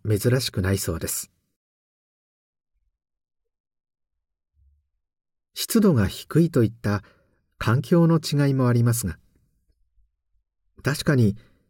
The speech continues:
強力なシャンプーで体から自然に出たオイルや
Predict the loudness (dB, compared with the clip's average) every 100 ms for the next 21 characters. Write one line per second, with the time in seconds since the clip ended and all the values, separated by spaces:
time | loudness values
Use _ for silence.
0 | _ _ _ _ _ _ _ _ 0 2
1 | 4 4 4 2 2 0 -2 0 2 2
2 | -2 _ _ _ _ _ _ -10 -2 2
3 | 2 2 2 0 0 2 4 4 4 4
4 | 2 0 2 4 2 0 -6